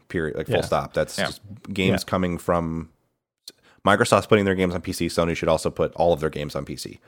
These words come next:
Speaker 2: Yeah.
Speaker 1: Uh, Nintendo
Speaker 2: So
Speaker 1: should put all of their games on P C. <laughs>
Speaker 3: Yes.
Speaker 2: Yep.
Speaker 1: That's
Speaker 2: Yeah.
Speaker 1: just, <laughs> the P C is a
Speaker 3: So I can
Speaker 1: platform that anybody
Speaker 3: use
Speaker 1: can
Speaker 3: a
Speaker 1: access, and
Speaker 3: decent
Speaker 2: Yep.
Speaker 3: fucking controller. God.
Speaker 1: Yeah.
Speaker 3: I just need to, like, get
Speaker 1: Uh,
Speaker 3: an eight-bit do, like,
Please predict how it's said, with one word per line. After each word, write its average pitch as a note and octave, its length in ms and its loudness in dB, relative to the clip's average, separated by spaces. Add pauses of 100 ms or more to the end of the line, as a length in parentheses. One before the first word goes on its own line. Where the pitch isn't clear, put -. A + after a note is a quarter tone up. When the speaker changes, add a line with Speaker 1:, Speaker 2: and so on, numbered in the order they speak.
(340)
Speaker 2:
Yeah. - 140 0
Speaker 1:
Uh, C2+ 240 -4 (140)
Nintendo F#2 360 6
Speaker 2:
So D2 60 6
Speaker 1:
should F2 120 -2
put F#2 160 4
all F2 160 8
of E2+ 80 4
their E2+ 80 4
games D#2+ 220 -2
on D2+ 100 -2
P D2+ 100 -10
C. - 300 -12
<laughs> - 480 -6
Speaker 3:
Yes. - 280 0
Speaker 2:
Yep. A2+ 80 0 (100)
Speaker 1:
That's F#2+ 200 4
Speaker 2:
Yeah. C3 60 6
Speaker 1:
just, - 340 0 (340)
<laughs> - 340 -10
the - 100 -2
P A2 140 4
C G#2 160 2
is G2 100 4
a G2 40 2
Speaker 3:
So - 40 2
I - 40 2
can - 40 6
Speaker 1:
platform F2 360 6
that E2 200 4
anybody F2 360 4
Speaker 3:
use A2+ 180 4
Speaker 1:
can - 80 4
Speaker 3:
a - 40 4
Speaker 1:
access, D#2 520 -4
and E2 100 2
Speaker 3:
decent A#2+ 280 0
Speaker 2:
Yep. E3 80 2
Speaker 3:
fucking - 500 -4
controller. F#2 680 0
God. - 160 -6 (100)
Speaker 1:
Yeah. D2 280 0 (340)
Speaker 3:
I A2+ 100 2
just A#2 160 -2
need F3+ 120 4
to, E3 80 6
like, A2 220 4
get G#2+ 120 8
Speaker 1:
Uh, G2 40 2
Speaker 3:
an F#2+ 60 4
eight-bit F2+ 400 4
do, F2 380 6
like, D#2+ 340 2